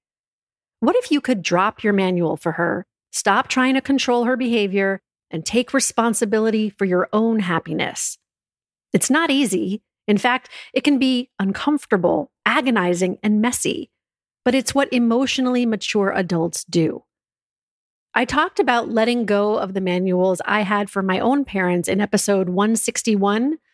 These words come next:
called Grandparent Expectations. Finally, establish clear boundaries for yourself to protect your emotional well-being.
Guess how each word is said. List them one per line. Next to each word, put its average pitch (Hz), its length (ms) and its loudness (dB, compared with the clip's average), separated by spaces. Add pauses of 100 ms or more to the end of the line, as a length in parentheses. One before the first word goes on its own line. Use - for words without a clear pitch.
(180)
called 185 280 0
Grandparent 196 800 0
Expectations. - 1080 -2 (1120)
Finally, 269 580 2 (320)
establish 349 640 0
clear 254 480 0
boundaries 196 540 0
for 175 100 -4
yourself 165 540 -2
to - 100 -12
protect 233 500 -2
your 220 380 2
emotional 180 600 0
well-being. 165 640 -2